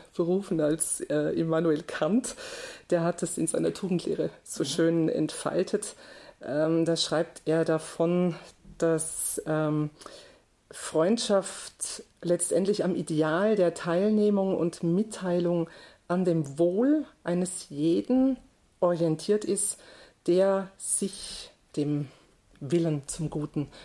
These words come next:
Speaker 1: verpflichtet weiß. Und, ähm,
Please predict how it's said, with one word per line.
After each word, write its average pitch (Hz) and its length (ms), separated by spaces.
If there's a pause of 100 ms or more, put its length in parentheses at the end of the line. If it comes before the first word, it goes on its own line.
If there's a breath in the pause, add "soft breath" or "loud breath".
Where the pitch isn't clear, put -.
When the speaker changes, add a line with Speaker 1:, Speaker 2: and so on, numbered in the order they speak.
Speaker 1:
verpflichtet - 640
weiß. - 440 (460 loud breath)
Und, 170 640
ähm, 160 600